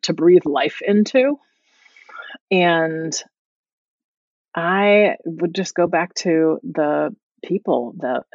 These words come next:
like, that are in my life. I have all these extraordinary people who are organizers and activists and healers and farmers,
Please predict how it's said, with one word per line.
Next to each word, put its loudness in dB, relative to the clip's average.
like, -6
that -6
are -6
in -10
my -10
life. -10
I -14
have -10
all -2
these -4
extraordinary -8
people -6
who -6
are -4
organizers 0
and -10
activists -4
and -10
healers 2
and -10
farmers, 0